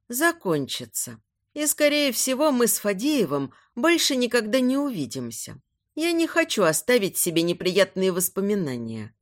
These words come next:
Хочу забыть его обидные слова и мерзкие ухмылки. Потому что, возможно, я дура, да, но мне кажется, что сейчас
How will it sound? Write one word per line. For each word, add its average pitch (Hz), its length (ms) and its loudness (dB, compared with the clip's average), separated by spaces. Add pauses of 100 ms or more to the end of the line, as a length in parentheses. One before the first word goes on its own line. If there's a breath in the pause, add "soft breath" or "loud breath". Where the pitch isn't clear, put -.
(180)
Хочу 330 400 0
забыть 269 460 2
его 165 180 4
обидные 160 540 2
слова 170 420 2
и 202 120 2
мерзкие 185 520 0
ухмылки. 131 800 -6 (420)
Потому 294 400 0
что, 254 200 2
возможно, 285 520 0
я 277 260 4
дура, 226 440 0
да, 139 420 -2 (300)
но 269 100 -4
мне 262 220 0
кажется, 185 680 -4 (200)
что - 260 -6
сейчас 226 600 -2